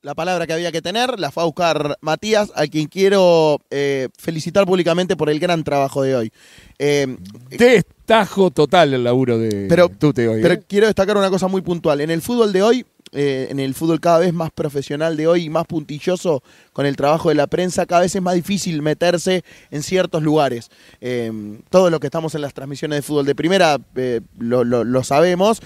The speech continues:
Speaker 1: De primera, digo, de, de fútbol auf, en, en todos los estamentos. Uno, nadie nos va a correr por izquierda a nosotros de que, de que hacemos algunos partidos, algunas divisionales o no. Acá hay compañeros que trabajan la A, la B, la C, la D, juveniles como el Escribano,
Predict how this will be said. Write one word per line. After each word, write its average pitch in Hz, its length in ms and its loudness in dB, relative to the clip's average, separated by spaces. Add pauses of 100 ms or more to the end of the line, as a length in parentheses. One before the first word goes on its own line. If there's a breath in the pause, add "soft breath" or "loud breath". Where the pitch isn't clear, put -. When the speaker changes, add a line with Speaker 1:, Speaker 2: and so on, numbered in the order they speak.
(220 loud breath)
Speaker 1:
De 139 80 -2
primera, 175 460 4
digo, 151 260 4
de, 135 160 0
de 127 100 -2
fútbol 160 260 2
auf, 185 320 4
en, 139 160 -6
en 135 140 -4
todos 185 280 4
los 147 180 -2
estamentos. 143 540 -6 (320 soft breath)
Uno, 165 240 0
nadie 170 240 4
nos 151 100 2
va 156 60 4
a 156 40 2
correr 151 300 0
por 143 120 -4
izquierda 156 340 -2
a - 20 -2
nosotros 151 400 -4
de 139 100 -2
que, 127 400 -2
de 131 120 0
que 135 80 -8
hacemos 135 300 -4
algunos 139 260 0
partidos, 147 440 -2
algunas 139 280 -4
divisionales 139 440 -4
o 135 60 -6
no. 151 160 0 (260 soft breath)
Acá 151 180 -2
hay 151 200 2
compañeros 151 480 -2
que 143 60 -2
trabajan 143 380 0
la 165 260 4
A, 185 40 6
la 156 160 2
B, 185 220 0
la 160 140 -2
C, 202 360 0
la 151 160 2
D, 214 320 0 (200 soft breath)
juveniles 196 560 -2
como 170 100 -2
el 156 80 0
Escribano, 220 600 0